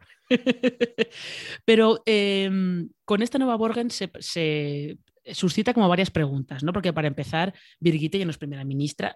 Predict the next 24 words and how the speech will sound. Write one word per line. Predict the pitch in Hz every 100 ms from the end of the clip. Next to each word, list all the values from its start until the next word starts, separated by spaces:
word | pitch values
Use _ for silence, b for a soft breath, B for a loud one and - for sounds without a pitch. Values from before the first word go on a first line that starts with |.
| -
mm, | 151 139
hasta | - -
ahí | 151
puede | 151
llegar | 147
la | 143 139
broma, | 151 196 254 B B B
ahora | 175 175
es |
ministra | 160 165 185 170
de | 151
Asuntos | 151 147
Exteriores. | 139 - 147 160 202 247 B B
Y | 226
yo | 240
sé | 269
que |
Alberto | 226 202 233 233
tiene | 208 214 220 -
muchas | - 165 208 277 220
opiniones | 190 170 165 180 220 -
sobre | - 190 170 160 151 143 -
el | - 170
camino | - 151 160 190 202 208